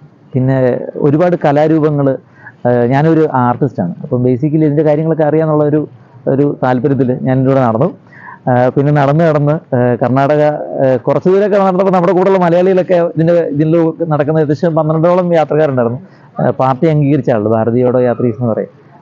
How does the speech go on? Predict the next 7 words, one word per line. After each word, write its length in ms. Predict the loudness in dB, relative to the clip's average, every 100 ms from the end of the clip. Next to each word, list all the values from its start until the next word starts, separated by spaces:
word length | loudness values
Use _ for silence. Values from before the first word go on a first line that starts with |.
| -4
അവര് 280 | 0 0 0
ഉണ്ടായിരുന്നു. 480 | 0 0 0 -4 -8 -20 -20 -20 -8
അപ്പോൾ 240 | -2 0 2
അതിൻ്റെ 340 | 2 2 2
ഭാഗമായിട്ട് 520 | 2 2 2 2 2
അവരൊക്കെ 300 | 2 2 0
കാണാനും, 480 | 0 2 2 0